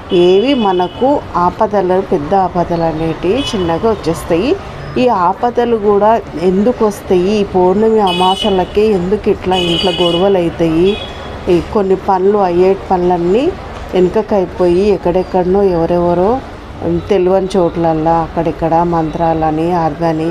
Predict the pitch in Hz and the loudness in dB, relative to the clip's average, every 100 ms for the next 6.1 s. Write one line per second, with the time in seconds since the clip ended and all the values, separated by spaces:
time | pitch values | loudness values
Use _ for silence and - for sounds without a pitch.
0 | 175 151 160 156 170 196 - - - - | -2 0 0 0 -2 -4 -10 -14 -14 -14
1 | - - 175 165 170 - 202 214 175 156 | -8 -2 0 2 0 2 0 0 0 -2
2 | 170 175 160 170 165 156 160 165 156 - | 0 0 0 0 0 -2 -4 -6 -6 -8
3 | - 160 156 156 185 269 226 175 180 - | -8 -6 -4 -2 -2 -2 0 0 -2 -4
4 | 170 - 160 151 156 160 151 156 160 202 | -8 -4 -6 -4 -4 -2 -2 -2 -2 0
5 | 220 196 180 180 180 196 190 165 180 175 | 0 0 0 0 0 0 -2 -2 -4 -2
6 | 175 | -2